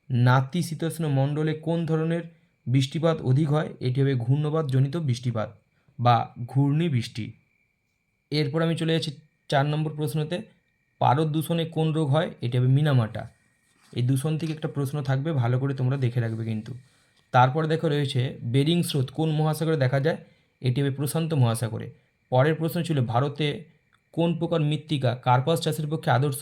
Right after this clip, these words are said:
এটি হবে কৃষ্ণ মৃত্তিকা। তারপরে দেখো রয়েছে, ভারতের দীর্ঘতম জাতীয় সড়ক কোনটি? এটি হবে এনএইচ ফর্টি ফোর বা এনএইচ সেভেন, বর্তমান নাম কিন্তু এনএইচ ফর্টি ফোর। তারপরে দেখো, পৃথিবীকে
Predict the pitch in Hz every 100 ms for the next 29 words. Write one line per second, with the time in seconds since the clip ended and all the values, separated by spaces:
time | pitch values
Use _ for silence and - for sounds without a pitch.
0 | 180 - 127 127 131 160 160 147 131 113
1 | 110 117 _ _ _ - - 123 135 160
2 | 160 160 165 135 127 110 117 139 143 156
3 | 131 135 151 165 160 131 123 139 165 165
4 | 127 - - _ _ _ - 175 170 123
5 | 110 - 123 131 139 - 123 139 156 156
6 | - - 117 135 127 127 104 - _ _
7 | _ _ - 120 120 - 123 135 139 135
8 | 127 117 101 - - _ _ - 120 123
9 | 143 143 139 135 135 139 147 226 - 123
10 | 123 - 110 113 107 110 - _ _ _
11 | - 135 135 165 156 151 127 - 151 165
12 | 165 165 123